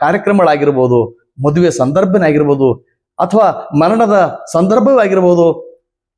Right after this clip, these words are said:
ಆ ಎಲ್ಲ ಸಂದರ್ಭದಲ್ಲಿಯೂ ಕೂಡ ಬಸವಾದಿ ಶರಣರ ವಿಚಾರಗಳಿಗೆ ತಕ್ಕಂತೆ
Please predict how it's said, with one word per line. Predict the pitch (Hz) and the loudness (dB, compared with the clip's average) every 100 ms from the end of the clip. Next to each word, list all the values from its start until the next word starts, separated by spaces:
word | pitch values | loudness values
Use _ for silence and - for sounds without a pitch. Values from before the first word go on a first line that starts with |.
| _ - | _ -2
ಆ | 147 | 0
ಎಲ್ಲ | 151 208 233 | 2 2 0
ಸಂದರ್ಭದಲ್ಲಿಯೂ | 202 190 202 202 254 247 233 | 0 -2 0 0 0 0 0
ಕೂಡ | 190 165 135 131 - _ _ 117 | 0 2 0 -2 -18 _ _ -6
ಬಸವಾದಿ | 139 185 175 196 214 233 | -2 0 2 0 0 -4
ಶರಣರ | - 135 156 165 202 | 0 0 2 2 0
ವಿಚಾರಗಳಿಗೆ | 185 131 - 175 180 202 220 | 0 -2 -2 0 2 2 0
ತಕ್ಕಂತೆ | 262 185 - 131 127 131 131 _ | -2 -4 -2 -2 0 0 -2 _